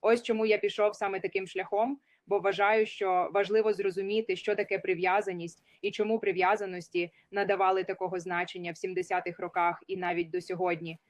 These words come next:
а потім повернутися назад у часі і подивитися, з чого все почалося, бо так набагато легше зрозуміти це.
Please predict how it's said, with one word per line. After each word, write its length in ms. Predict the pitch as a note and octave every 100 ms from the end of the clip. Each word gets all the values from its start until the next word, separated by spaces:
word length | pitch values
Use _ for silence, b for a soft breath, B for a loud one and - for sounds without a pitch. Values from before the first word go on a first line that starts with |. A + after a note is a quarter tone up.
| _
а 100 | F#3
потім 340 | F#3 G#3+ A3 F#3+
повернутися 640 | F#3+ F#3 F#3 F#3+ F#3 F#3+
назад 320 | F3+ F3 F3+ F3+
у 40 |
часі 400 | F3+ F3+ F#3 -
і 140 | E3+ E3+
подивитися, 600 | F3+ E3+ F#3 F3+ E3+ E3+
з 100 | -
чого 280 | F3+ F3
все 200 | E3+ -
почалося, 640 | E3+ E3 F3 E3+ E3+ E3+ E3
бо 160 | E3+
так 260 | E3+ F3 F3
набагато 440 | F3 E3+ F3 F3
легше 320 | E3+ F3 -
зрозуміти 560 | D#3+ E3 E3 F3 D#3 E3
це. 280 | - D3+